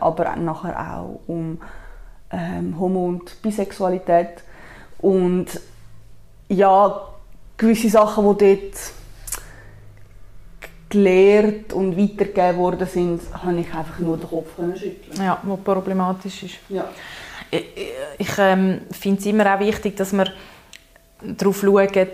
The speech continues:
Speaker 2: wo ist es systembedingt
Speaker 1: Mhm.
Speaker 2: das Problem, wo können wir ansetzen und einen Hebel, äh,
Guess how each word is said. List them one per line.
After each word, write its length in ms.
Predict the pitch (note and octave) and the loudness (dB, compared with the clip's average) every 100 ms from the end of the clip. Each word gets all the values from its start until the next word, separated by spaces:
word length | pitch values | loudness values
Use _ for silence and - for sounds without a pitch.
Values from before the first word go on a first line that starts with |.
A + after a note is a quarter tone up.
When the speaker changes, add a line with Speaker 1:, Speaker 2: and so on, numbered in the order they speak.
| - | -8
Speaker 2:
wo 400 | F#3 F3 G3 G#3 | -8 2 4 4
ist 220 | G3 G3+ G3+ | 4 0 0
es 300 | F#3+ - - | -2 -6 -12
systembedingt 1300 | - F#3+ F#3 - F3+ G3+ B3 A#3 A3 A#3 A#3 A#3+ - | -8 -4 -4 0 4 6 6 4 2 2 4 2 -2
Speaker 1:
Mhm. 60 | A#3 | -4
Speaker 2:
das 180 | A3+ G#3+ | -2 2
Problem, 680 | A3+ G#3+ G#3+ A3 A#3 B3+ - | 2 4 6 6 6 2 2
wo 200 | F#3+ G3 | 2 4
können 240 | - G3+ | 4 6
wir 100 | G3+ | 6
ansetzen 800 | - F#3 A#3+ - G3+ G#3+ - G3+ | 6 6 4 2 0 0 2 2
und 180 | G3 F#3+ | 4 4
einen 100 | G3 | 4
Hebel, 600 | G3 G#3 C4 B3+ B3 A3+ | 4 4 4 6 6 4
äh, 680 | F#2+ A2+ A#2+ B2+ B2 G2+ | 2 2 2 2 0 2